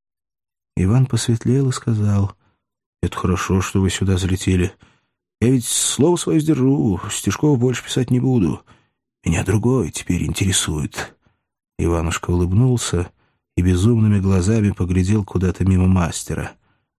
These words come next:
«Я другое хочу написать. Я тут, пока лежал, знаете ли, очень многое понял».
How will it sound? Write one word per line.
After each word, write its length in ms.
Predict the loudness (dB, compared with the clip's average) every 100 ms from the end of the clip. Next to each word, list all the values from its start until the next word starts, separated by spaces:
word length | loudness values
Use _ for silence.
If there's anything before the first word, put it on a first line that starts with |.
| _ _
«Я 420 | -2 0 0 -4 -10 _ _ _ _ _ _
другое 500 | -4 0 2 2 0
хочу 340 | -6 -8 -6 -6
написать. 760 | -8 -8 -6 -6 -6 -8 -8 _ _ _ _ _ _ _
Я 100 | -4
тут, 380 | -4 -6 -8 -10
пока 260 | -8 -4 -4
лежал, 440 | -2 0 0 0
знаете 420 | -4 -6 -4 -4
ли, 200 | -8 -8 -12 _ _ _ _ _ -4
очень 300 | -2 2 4
многое 560 | 4 4 2 0 -4
понял». 600 | -2 -2 -2 -4 -12 -14